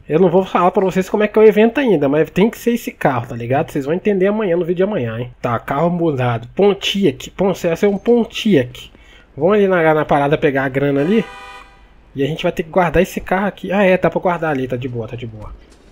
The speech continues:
Vamos ter que guardar esse carro aqui. E tá pegando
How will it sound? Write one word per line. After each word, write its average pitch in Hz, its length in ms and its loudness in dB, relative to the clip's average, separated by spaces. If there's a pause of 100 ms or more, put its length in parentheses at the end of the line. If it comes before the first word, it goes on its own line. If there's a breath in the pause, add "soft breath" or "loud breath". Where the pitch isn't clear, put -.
(160)
Vamos 123 120 -12
ter 147 80 -6
que 135 60 -10
guardar 147 300 0
esse 160 160 -4
carro 139 280 -2
aqui. 196 320 -2 (1200)
E 131 40 -16
tá 147 120 -4
pegando 156 1000 0